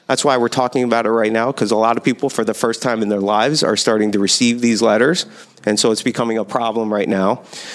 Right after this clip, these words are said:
Two, the, most people really aren't educated on their options. So, uh, a recent study found that seventy-six percent of people do not have a written retirement income plan. And seven out of ten people do not feel they have enough income right now, especially with,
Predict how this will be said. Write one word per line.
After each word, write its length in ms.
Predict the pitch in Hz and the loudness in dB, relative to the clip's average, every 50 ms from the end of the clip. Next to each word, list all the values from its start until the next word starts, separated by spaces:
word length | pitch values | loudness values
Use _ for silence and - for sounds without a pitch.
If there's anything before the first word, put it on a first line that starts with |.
| - - - - | -16 -10 -4 0
Two, 480 | - 226 240 190 156 147 135 139 - - - | 2 4 4 4 6 4 4 2 0 -2 -2
the, 100 | 135 151 | 0 2
most 220 | 160 190 240 - | 2 2 2 2
people 240 | 277 226 214 196 156 | 0 2 2 2 2
really 260 | 143 156 156 156 151 | 4 2 4 4 2
aren't 220 | 139 139 131 - - | 2 2 2 0 0
educated 640 | 127 131 123 127 - - 123 107 107 107 101 - - | -2 -2 -2 -2 -2 0 0 0 0 0 0 -2 -2
on 140 | 113 107 107 | -2 -2 -2
their 200 | 104 98 - - | -2 0 0 0
options. 560 | 104 101 98 - - - 95 98 - - - - - - - - _ _ _ | 0 -2 -2 -4 -4 -6 -4 -6 -6 -10 -10 -14 -20 -20 -20 -20 _ _ _
So, 440 | - - 170 156 151 147 139 - - | -2 0 2 2 2 2 0 0 0
uh, 160 | 135 135 135 - | 0 0 2 2
a 80 | - 135 | 0 0
recent 360 | 131 165 190 190 - 214 185 | 2 2 2 2 2 0 0
study 320 | - - - 147 131 127 123 | 0 2 2 2 2 2 2
found 260 | - 139 120 113 110 | 2 2 2 2 2
that 80 | 98 - | 0 0
seventy-six 680 | - - - 156 156 160 185 180 165 - - 156 - | 0 2 2 2 2 2 2 2 2 2 2 0 0
percent 360 | - - 147 - - 143 127 123 | 0 0 0 2 2 2 2 2
of 80 | 120 | 2
people 260 | - - 120 - 110 104 | 0 0 0 2 0 0
do 160 | 101 - 110 | 0 0 0
not 280 | 110 113 120 127 110 - | 2 2 2 2 0 -2
have 280 | - 123 120 110 101 - | 0 0 0 0 0 0
a 120 | - 110 107 | 0 0 0
written 380 | 101 104 120 113 - - 117 | 2 0 0 0 0 0 -2
retirement 640 | 107 104 104 98 - 117 107 104 104 98 101 101 98 | -2 -2 -2 -2 -2 -2 0 0 0 0 0 0 0
income 300 | 98 95 92 - 101 90 | 0 -2 -2 -2 -4 -2
plan. 320 | - 104 101 92 - - - _ _ - - - - - - - | -2 -2 -2 -2 -4 -8 -14 _ _ -18 -16 -16 -16 -16 -8 -4
And 140 | - 107 104 | -4 -2 0
seven 360 | - - 170 160 170 175 165 | 0 2 2 2 2 2 2
out 220 | 151 - 127 131 117 | 2 2 0 0 0
of 160 | 104 - - | -2 -4 -4
ten 300 | - - 170 165 170 165 | -2 0 0 0 0 0
people 320 | - - 113 104 - 107 | 0 -2 -2 0 0 -2
do 160 | 104 110 117 | 0 0 2
not 260 | 120 123 131 - - - | 2 2 2 0 -2 -6
feel 340 | - - 165 151 135 117 | -4 0 0 2 2 2
they 140 | 104 113 113 | 0 0 0
have 220 | 110 113 110 107 107 | 0 0 0 0 0
enough 260 | 107 113 117 - - | 0 0 -2 -2 -2
income 480 | - 123 131 131 131 - 101 95 95 95 | -2 -2 0 0 0 0 -2 0 0 0
right 180 | 98 101 101 | 0 0 0
now, 180 | - 104 95 92 | 0 0 0 -2
especially 400 | 87 - - 123 113 - - 123 | -2 -2 -2 -2 0 0 0 0
with, 300 | 110 113 107 104 - - | 2 2 0 0 -2 -4